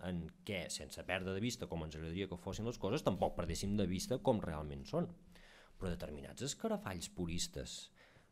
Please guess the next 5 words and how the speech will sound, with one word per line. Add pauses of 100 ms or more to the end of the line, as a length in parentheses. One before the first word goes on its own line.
(220)
moralistes, (500)
que
sembla
realment...
Dir,